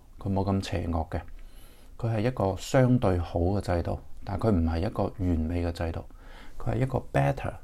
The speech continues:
但唔係一個 best 嘅制度嚟嘅。咁實現咗民主啦，並唔係意味住啦，就解決晒所有嘅社會問題，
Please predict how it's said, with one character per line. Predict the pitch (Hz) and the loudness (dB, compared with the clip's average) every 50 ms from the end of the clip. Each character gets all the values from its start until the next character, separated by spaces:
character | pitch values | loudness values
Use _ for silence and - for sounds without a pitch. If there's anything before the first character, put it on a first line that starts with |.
| - - | -10 -4
但 | - 90 87 | -2 0 0
唔 | 90 - - 90 82 78 | 0 0 2 2 2 2
係 | 80 80 80 85 107 | 2 2 0 0 0
一 | |
個 | 117 - 95 87 82 - - - - - - | 0 0 0 0 -2 -4 -10 -16 -12 -4 -2
best | - 110 107 101 - 98 - - - | 0 0 0 -2 -6 -10 -12 -12 -8
嘅 | - 87 | -8 -8
制 | 80 - - 82 80 | -6 -4 -4 -4 -4
度 | 76 - - - | -4 -4 -6 -6
嚟 | |
嘅。 | 76 78 - - - - - - - - - - - - - - - - - - - - - - | -8 -8 -8 -10 -12 -14 -16 -16 -14 -16 -14 -16 -16 -16 -16 -14 -14 -14 -14 -16 -18 -16 -8 -4
咁 | - 147 | -2 0
實 | 190 - 170 | 2 4 6
現 | 117 101 92 90 | 6 6 6 6
咗 | 85 98 127 | 6 6 6
民 | 135 98 80 80 | 6 6 4 2
主 | 78 85 90 92 | 2 2 2 2
啦， | 110 117 - - - | 2 0 -4 -6 -2
並 | - 104 92 | 0 0 0
唔 | 95 95 90 82 82 80 | 2 2 4 4 4 4
係 | 82 90 87 | 4 4 4
意 | 85 85 90 95 | 6 6 6 6
味 | 95 92 85 | 6 6 4
住 | 85 85 - 87 | 4 2 2 2
啦， | 85 98 98 - | 2 2 0 0
就 | - 92 | -2 0
解 | 85 - 85 95 | 0 2 0 0
決 | - 110 | 0 0
晒 | 90 - 90 85 | -2 0 0 0
所 | 82 - - 90 92 | -2 -2 -2 -2 2
有 | 98 92 | 2 4
嘅 | 85 | 4
社 | 85 - - 85 | 2 2 0 0
會 | 82 82 85 | 2 2 2
問 | 87 85 80 | 2 2 0
題， | 80 82 | -2 -4